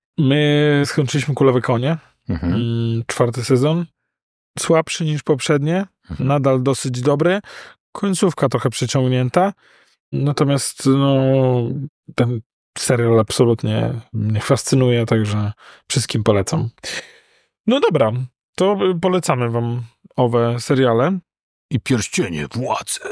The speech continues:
Speaker 1: Skończyłeś?
Speaker 2: Skończyliśmy.
Speaker 1: Warto?
Speaker 2: Znowu ostatni odcinek. <laughs> Ale był, nie pomogę powiedzieć kto i bardzo mi się spodobał.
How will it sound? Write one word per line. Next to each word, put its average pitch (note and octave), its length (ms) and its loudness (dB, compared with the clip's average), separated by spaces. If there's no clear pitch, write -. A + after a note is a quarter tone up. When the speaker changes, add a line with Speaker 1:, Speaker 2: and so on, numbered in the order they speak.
Speaker 1:
Skończyłeś? D#3 680 -2
Speaker 2:
Skończyliśmy. - 760 -6
Speaker 1:
Warto? C3 440 0
Speaker 2:
Znowu C#3 420 0
ostatni A2 400 -2
odcinek. D3 480 -2
<laughs> - 1600 -4
Ale A#2+ 240 0
był, A#2 180 0
nie G#2+ 120 0
pomogę G2+ 340 0
powiedzieć G2 460 -2
kto A2 300 0
i G2 80 -2
bardzo F2+ 220 -2
mi - 60 0
się - 120 -10
spodobał. - 340 -12